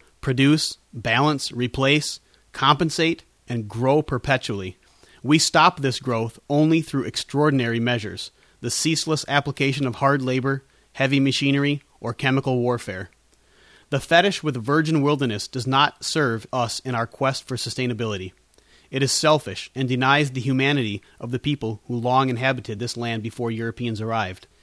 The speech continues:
In the practice of ecoculture, every plant harvested is quickly replaced by neighboring plants, which were already competing for the resources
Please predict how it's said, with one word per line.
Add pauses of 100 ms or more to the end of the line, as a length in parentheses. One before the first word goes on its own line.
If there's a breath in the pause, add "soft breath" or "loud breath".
(480 soft breath)
In
the
practice
of
ecoculture, (260)
every
plant
harvested
is
quickly
replaced
by
neighboring
plants, (340 soft breath)
which
were
already
competing
for
the
resources